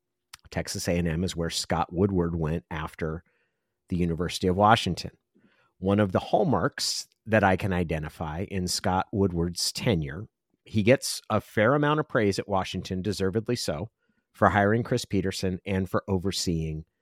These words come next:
the rebuilding of Husky Stadium. He has generally left some pretty severe financial implications for the next person to clean up behind him.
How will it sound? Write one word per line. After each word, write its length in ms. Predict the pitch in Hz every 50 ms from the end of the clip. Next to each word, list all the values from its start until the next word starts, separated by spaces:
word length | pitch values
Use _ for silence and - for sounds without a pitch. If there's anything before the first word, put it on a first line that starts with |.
| _ _ _ _ _ _ _ _ _ -
the 460 | 92 92 90 82 78 78 76 - - _ _ _ _ _ _ _ _ _ _ _ _ _
rebuilding 600 | 95 104 107 110 107 87 98 92 85 76 85 80
of 100 | 78 76
Husky 300 | - - 76 - - -
Stadium. 420 | 76 - - 78 65 67 - - _ _ _ _ _ _ _ _ _ _ _ _ _ _ _ _ _ _ _ _ _ _ _ _ _ _ _ _ _ _ _ _ _ _ _ _ _ _ _
He 300 | _ - - 110 113 113
has 800 | 110 107 123 110 95 90 90 90 95 98 - - - - - _ _ _ _ _ _ _ _ _ _ - 92
generally 840 | 90 92 95 107 135 151 170 156 120 95 82 80 80 76 71 82 107 -
left 460 | - 110 98 104 101 101 - - -
some 320 | - - - - 110 98
pretty 360 | - - - 113 104 98 110
severe 500 | 113 - - 135 123 107 107 95 90 101
financial 640 | 98 - - 101 87 90 87 87 85 - - 92 85
implications 880 | 82 78 - 82 - - - 123 135 - - 80 76 85 - - - - _ _ _ _ _ _ _ _ _ _ _ _
for 300 | _ - 139 131 135 131
the 100 | 113 123
next 400 | 120 117 120 - - - - -
person 420 | - - 123 110 - - - 101 90
to 140 | - -
clean 360 | 98 - - - 120 104 101 98
up 200 | 85 85 - - _ -
behind 420 | _ 92 87 - - 73 65 55 -
him. 100 | -